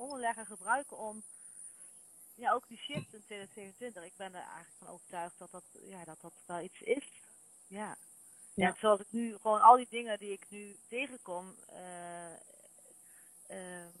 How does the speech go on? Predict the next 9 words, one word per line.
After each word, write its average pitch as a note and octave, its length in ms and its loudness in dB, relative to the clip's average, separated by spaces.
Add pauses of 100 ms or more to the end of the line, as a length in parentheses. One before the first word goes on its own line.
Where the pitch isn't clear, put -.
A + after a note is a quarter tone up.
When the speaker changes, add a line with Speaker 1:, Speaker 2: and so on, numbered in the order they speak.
(280)
Speaker 1:
met G3 200 -14
human F#3+ 220 -12
design, F#3 440 -6 (440)
hè, A#3+ 240 10
wat, G3+ 160 -10
wat G#3 120 -10
ik - 120 -14
zelf B3 240 6
ervaar, G3+ 440 -6